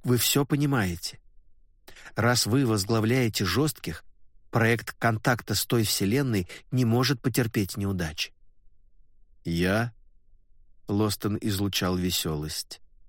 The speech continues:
«Ты забыл, что сейчас нас возглавляет Эстуолт? Проект многим обязан ему. Без Эстуолда работа почти не продвинулась бы». «Да, конечно».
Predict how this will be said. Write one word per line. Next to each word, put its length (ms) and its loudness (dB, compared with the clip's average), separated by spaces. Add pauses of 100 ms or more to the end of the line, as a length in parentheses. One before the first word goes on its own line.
(200)
«Ты 140 0
забыл, 420 4
что 240 0
сейчас 640 0
нас 300 -4
возглавляет 1000 0
Эстуолт? 800 -4 (1000)
Проект 460 2
многим 560 0
обязан 480 0
ему. 540 -2 (760)
Без 400 2
Эстуолда 880 0 (260)
работа 460 2
почти 420 -2
не 120 0
продвинулась 800 -4
бы». 240 -14 (1160)
«Да, 420 0 (160)
конечно». 600 -4